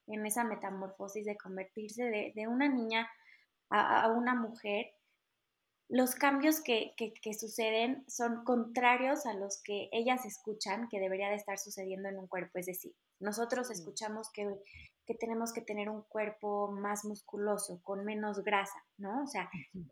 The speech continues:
Speaker 1: eh, "Sube tu masa muscular, baja tu porcentaje de grasa", es lo que todo el tiempo estamos escuchando. Y naturalmente, lo que tiene que suceder en un cuerpo de una niña para que se pueda convertir el de u-, al de una mujer,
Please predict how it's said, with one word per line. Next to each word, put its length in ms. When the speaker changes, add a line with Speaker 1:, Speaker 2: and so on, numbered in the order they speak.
Speaker 1:
eh, 120
"Sube 460
tu 220
masa 280
muscular, 580
baja 360
tu 100
porcentaje 560
de 80
grasa", 280
es 60
lo 80
que 100
todo 180
el 100
tiempo 220
estamos 320
escuchando. 560
Y 120
naturalmente, 1120
lo 100
que 100
tiene 340
que 100
suceder 580
en 140
un 140
cuerpo 320
de 80
una 140
niña 300
para 200
que 100
se 240
pueda 280
convertir 580
el 140
de 160
u-, 120
al 200
de 120
una 220
mujer, 520